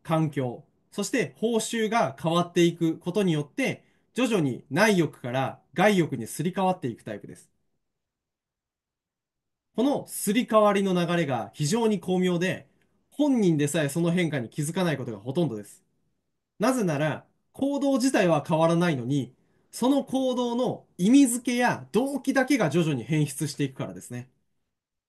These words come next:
他の二つの外欲タイプと違って、このパターンの厄介さは、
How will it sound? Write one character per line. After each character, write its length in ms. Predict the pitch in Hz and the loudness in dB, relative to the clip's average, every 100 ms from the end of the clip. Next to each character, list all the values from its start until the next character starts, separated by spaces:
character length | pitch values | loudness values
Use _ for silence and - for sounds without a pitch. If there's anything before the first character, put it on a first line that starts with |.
| _ _ _ _ | _ _ _ _
他 200 | - 262 | -4 2
の 120 | 277 269 | 4 4
二 220 | - 294 | 2 0
つ 100 | 285 | 2
の 140 | 208 | 0
外 200 | 143 165 | 4 4
欲 180 | 180 175 | 4 2
タ 120 | 202 | 0
イ 60 | 170 | -2
プ 80 | - | -4
と 80 | - | -12
違 280 | - 135 | -8 -4
っ 120 | 131 - | -4 -4
て、 280 | 127 101 - _ _ | -6 -6 -14 _ _
こ 80 | 220 | 2
の 140 | 277 | 2
パ 140 | 254 247 | 2 0
タ 160 | 277 | 2
ー 80 | 240 | 2
ン 60 | 170 | 0
の 100 | 123 | -2
厄 260 | 131 - | -4 -6
介 180 | - 170 | 0 0
さ 160 | 143 107 | 0 -6
は、 260 | 110 110 | -8 -10